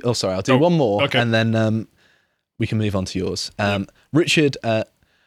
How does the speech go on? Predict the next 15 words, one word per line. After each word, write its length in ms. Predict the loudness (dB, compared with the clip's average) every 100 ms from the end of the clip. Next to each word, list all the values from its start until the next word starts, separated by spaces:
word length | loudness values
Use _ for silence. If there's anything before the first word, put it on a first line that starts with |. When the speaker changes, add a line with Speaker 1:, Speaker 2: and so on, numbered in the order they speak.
| _ -4
Speaker 1:
Monican 760 | -2 -2 -2 -2 -2 -2 -4 -10 -10
Dam, 340 | -8 -6 -8 -8
I 60 | -10
think. 340 | -8 -8 -8
Um, 160 | -6 -4 0
"Irish 320 | 2 2 2
women 360 | 0 0 -2 -8 _ _ _ -4
be 280 | 0 0 -2
blackfacing 800 | -2 0 0 -4 -4 -2 -2 -2
now. 340 | -2 -2 -4 _ _
Fake 300 | -2 -2 -2
tan 200 | -2 -2
is 60 | -2
pretty 320 | -4 -2 -2
meh, 340 | 0 0 -2